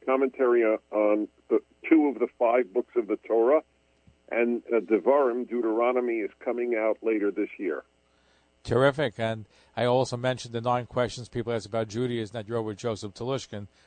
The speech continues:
Speaker 2: also a book that I have, and you've written some fantastic books. So we're very pleased that you're here with us on our premier broadcast on W A B C, seven seven A M and one oh seven point one W L I R.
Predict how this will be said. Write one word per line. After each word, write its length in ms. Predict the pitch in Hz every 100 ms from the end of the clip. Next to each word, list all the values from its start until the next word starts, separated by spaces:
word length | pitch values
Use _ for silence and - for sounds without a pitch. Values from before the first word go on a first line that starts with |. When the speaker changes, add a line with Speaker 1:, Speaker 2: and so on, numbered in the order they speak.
| _
Speaker 2:
also 320 | 131 123 - 110
a 40 |
book 220 | 104 117
that 140 | 113 107
I 80 |
have, 300 | 101 110 110
and 100 | 104
you've 160 | 110 104
written 220 | 120 110
some 260 | - 110 101
fantastic 600 | 117 101 117 107 - 104
books. 320 | 117 107 - _ - _ -
So 280 | - 127
we're 140 | 117 120
very 280 | 110 131 127
pleased 440 | - 139 135 107
that 180 | 127 113 _ - _ -
you're 140 | 127
here 140 | 131
with 200 | 127 131
us 160 | 131 110
on 80 | 123
our 120 | 117
premier 360 | - 123 120 117
broadcast 540 | 113 127 - 120 110
on 100 | 113
W 280 | 117 110 117
A 120 | 113
B 180 | 107 110
C, 300 | - 139 120
seven 400 | - 120 104 104
seven 340 | - 120 107
A 200 | 107 117
M 160 | 123 117 - - -
and 140 | 113
one 140 | 117 113
oh 80 | 107
seven 360 | - 113 107
point 300 | - 113 107
one 240 | 101 110 107
W 280 | 104 110
L 180 | 107 110
I 200 | 107 110
R. 260 | 120 123